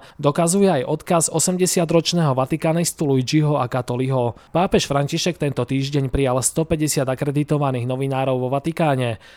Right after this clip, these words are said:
a v príhovore spomínal práve Acatoliho slová. Citujem: "Keď hovoril o svojej práci vatikanistu, opísal ju ako prácu, ktorá je rýchla až nemilosrdná.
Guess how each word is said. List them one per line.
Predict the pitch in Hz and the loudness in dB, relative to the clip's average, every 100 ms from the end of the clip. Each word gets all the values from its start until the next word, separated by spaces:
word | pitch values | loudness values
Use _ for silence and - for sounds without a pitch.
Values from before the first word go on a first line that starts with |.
| - | -10
a | 120 | -8
v | 117 - | -6 0
príhovore | 156 185 196 190 151 | 2 4 2 2 0
spomínal | 131 151 165 170 165 160 | 0 -2 -2 0 0 -2
práve | 151 143 139 | 0 0 0
Acatoliho | 143 147 160 156 139 127 131 | -2 -2 -2 -2 -2 0 -2
slová. | - 139 127 117 107 - _ _ _ - | -2 0 2 0 0 -8 _ _ _ -10
Citujem: | - 139 143 131 120 107 - _ - - _ | -8 -2 0 2 0 -4 -10 _ -20 -20 _
"Keď | 139 135 160 | -4 0 2
hovoril | 214 208 | 4 4
o | 156 | 4
svojej | 180 202 160 | 4 4 4
práci | - 147 160 | 2 0 2
vatikanistu, | 147 123 131 139 139 156 - 190 208 - | 0 0 -2 -2 0 0 2 2 2 0
opísal | 151 190 - 202 202 | 2 2 2 2 2
ju | 185 | 0
ako | 170 180 | -2 -2
prácu, | - 117 110 - 170 | -2 -4 -4 -4 -4
ktorá | - 180 139 | 0 0 0
je | 120 139 | 0 -4
rýchla | 156 170 160 160 - - - | -4 0 2 2 -2 -12 -2
až | 139 135 | -2 0
nemilosrdná. | 160 165 165 135 143 127 135 117 | 0 0 2 2 0 0 0 -2